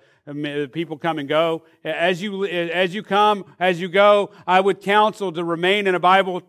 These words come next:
teaching church. But sometimes we have to recognize that that's not possible. Sometimes we end up in difficult circumstances. Many times, even in solid churches, we can look around and be grieved by those who are in-, are influenced by the world and have fallen for worldly thinking.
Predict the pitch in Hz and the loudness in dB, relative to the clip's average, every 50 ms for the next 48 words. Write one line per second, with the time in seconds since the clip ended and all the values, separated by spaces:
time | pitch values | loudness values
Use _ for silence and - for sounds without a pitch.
0 | _ - 185 190 180 - 185 180 151 - 190 185 156 127 - - 160 156 - - | _ -8 -8 -8 -8 -8 -10 -12 -8 -6 -4 -4 -4 -6 -8 -10 -10 -10 -4 -2
1 | 233 294 294 - 208 185 165 165 170 156 156 180 180 185 190 185 185 170 175 196 | -2 -2 0 0 0 0 0 0 -2 -2 -2 0 0 0 0 0 -4 -2 2 2
2 | - 170 - - 165 160 156 160 160 156 - _ _ _ _ _ _ - 175 170 | 2 2 0 -4 -4 -2 0 0 0 -2 -4 _ _ _ _ _ _ -4 -4 -4
3 | 170 _ _ _ _ 196 190 156 131 196 185 170 - 175 180 175 147 - - 117 | -4 _ _ _ _ 0 0 0 0 -2 -2 -2 0 0 0 0 0 -4 -12 -20
4 | 104 101 _ _ _ _ _ _ _ _ _ _ _ _ _ - 202 233 269 220 | -20 -20 _ _ _ _ _ _ _ _ _ _ _ _ _ -2 -2 -2 0 2
5 | 247 208 202 202 185 165 185 196 190 196 214 208 208 208 196 202 196 185 180 175 | 2 2 2 2 0 -4 -4 -4 -2 -2 -2 2 2 0 2 0 -2 -4 -4 -6
6 | 165 127 147 147 190 196 190 196 - 202 196 185 180 - 214 226 226 - 208 - | -8 -12 -6 -6 -4 -4 -4 -8 -6 -6 -6 -6 -4 -4 -6 -6 -6 -6 -10 -12
7 | - 135 117 110 98 _ 104 104 101 143 185 226 269 247 - 214 202 185 180 165 | -12 -16 -16 -16 -18 _ -20 -18 -6 -4 -2 -2 -2 -2 0 0 2 2 2 0
8 | - _ _ _ _ _ _ - 196 226 240 254 240 220 196 151 - - 202 208 | -4 _ _ _ _ _ _ -6 -6 -2 -2 -2 -2 -2 -4 -6 -2 2 4 6
9 | 240 254 233 180 - 190 180 156 151 160 156 170 190 170 185 180 180 190 214 - | 6 4 2 0 -2 -4 -4 -4 -6 -10 -8 -8 -6 -6 -4 -4 -2 -2 -2 -2
10 | 233 208 185 196 214 214 208 190 - - _ _ _ - 180 185 170 196 196 160 | -2 0 2 4 4 4 4 2 0 -8 _ _ _ -4 -4 -4 -2 -4 -6 -6
11 | 160 185 214 233 247 233 180 175 196 190 190 196 202 202 170 156 202 196 190 196 | -6 -4 -2 -2 -2 -4 0 2 2 2 4 2 0 0 0 -4 -2 -2 0 -2
12 | 202 196 - 180 185 190 208 233 226 - 214 202 196 185 151 151 165 180 185 180 | -2 -4 -4 -4 -2 -2 -2 -4 -6 -8 -6 -4 -4 -4 -4 -2 0 0 0 0
13 | 170 170 165 190 226 247 240 220 202 - - - - 147 - 185 185 180 190 180 | 0 -4 -2 2 4 6 6 6 4 2 -4 -14 -20 -8 -4 -2 0 0 0 0
14 | - _ 208 214 233 240 220 208 190 - - 185 175 170 185 185 185 165 175 160 | 0 _ 4 6 6 6 4 2 0 -4 -8 -8 -6 -4 -2 -2 -2 -4 -6 -8
15 | 165 202 214 208 180 - - 101 95 | -8 -8 -10 -10 -12 -14 -18 -20 -20